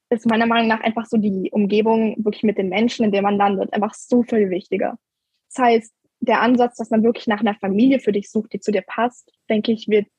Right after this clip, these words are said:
eher helfen, dass du dich wirklich gut irgendwo einlebst, dass du nette Menschen hast, mit denen du dich verstehst. Und für mich war es auch super aufregend, einfach zu wissen, ich komme einfach irgendwo hin und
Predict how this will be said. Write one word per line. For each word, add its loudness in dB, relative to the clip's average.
eher 2
helfen, 0
dass -4
du -4
dich -6
wirklich -2
gut 2
irgendwo 4
einlebst, 2
dass -4
du -2
nette 2
Menschen 0
hast, -4
mit -2
denen 0
du 0
dich -4
verstehst. -2
Und 0
für 0
mich 2
war 4
es -4
auch 0
super -4
aufregend, 2
einfach -4
zu -2
wissen, 0
ich -6
komme -2
einfach -6
irgendwo 4
hin 0
und 2